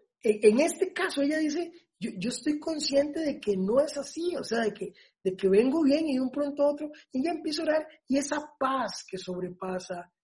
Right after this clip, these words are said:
el entendimiento llega a su corazón. ¿Sabe? Ese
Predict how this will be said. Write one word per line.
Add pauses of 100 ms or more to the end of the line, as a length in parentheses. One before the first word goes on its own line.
(120)
el
entendimiento (300)
llega
a
su
corazón. (200)
¿Sabe? (380)
Ese